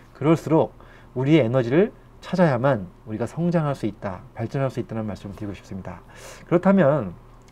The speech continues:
어떻게 우리 에너지를 찾아갈까요? 물론 뭐 의학적으로 뭐 우리 세포 기능을 좋게 해주는 여러 가지 뭐 영양소들 잘 먹는 것도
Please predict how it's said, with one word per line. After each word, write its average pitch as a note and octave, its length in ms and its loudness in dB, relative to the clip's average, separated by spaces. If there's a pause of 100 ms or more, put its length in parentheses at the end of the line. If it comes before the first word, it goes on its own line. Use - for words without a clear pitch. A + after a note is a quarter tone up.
(160)
어떻게 F3+ 460 0
우리 D3 120 4
에너지를 A#2+ 260 0
찾아갈까요? G2+ 720 -6
물론 F#3 380 6
뭐 A#2 300 2
의학적으로 F3 600 4
뭐 D3+ 280 0 (760)
우리 - 80 -8
세포 G#3 280 2
기능을 D#3+ 220 4
좋게 C#3+ 280 -2
해주는 B2 220 -2
여러 A2+ 180 -6
가지 C#3+ 240 2
뭐 A#2+ 160 -2
영양소들 C3 380 -2
잘 A#2+ 160 -4
먹는 A#2+ 260 -2
것도 A#2+ 300 -4